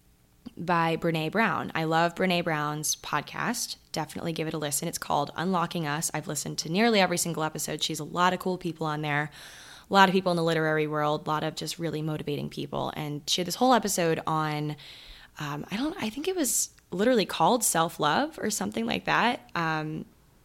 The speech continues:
I wish I had the title. I didn't. I just have it in my head right now. Um, she was speaking about how her body is an ally. And it was kind of, um, about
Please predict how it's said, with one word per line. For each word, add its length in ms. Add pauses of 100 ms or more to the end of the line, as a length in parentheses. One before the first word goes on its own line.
(240)
I 80
wish 180
I 280
had 320
the 60
title. 300
I 80
didn't. 220
I 120
just 360
have 240
it 100
in 80
my 100
head 280
right 140
now. 260 (540)
Um, 420
she 200
was 160
speaking 360
about 760
how 440
her 240
body 680 (560)
is 160
an 160
ally. 600 (1120)
And 100
it 80
was 100
kind 220
of, 160
um, 320
about 560